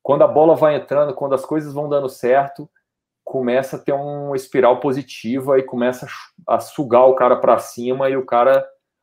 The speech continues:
vai produzindo cada vez mais e com o time se entrosando, isso favorece demais o jogador.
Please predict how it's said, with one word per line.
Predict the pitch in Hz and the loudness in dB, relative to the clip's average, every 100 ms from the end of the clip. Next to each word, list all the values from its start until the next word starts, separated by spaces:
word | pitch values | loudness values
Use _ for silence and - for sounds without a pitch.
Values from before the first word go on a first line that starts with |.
| - | 0
vai | 120 127 | 0 0
produzindo | 139 120 123 127 | -4 -4 -6 -2
cada | 127 120 | 0 2
vez | 104 123 127 | 4 4 2
mais | 113 131 151 113 | 2 2 2 -2
e | 131 | -8
com | 143 - 151 | -8 -8 -10
o | |
time | 131 - 151 143 | -10 -10 -10 -10
se | - | -12
entrosando, | 143 131 131 110 135 | -14 -4 -2 0 -2
isso | 139 | -2
favorece | - 139 135 123 123 | 0 4 4 4 0
demais | 135 123 123 | 0 2 2
o | |
jogador. | 123 127 127 104 87 | 4 4 4 2 -6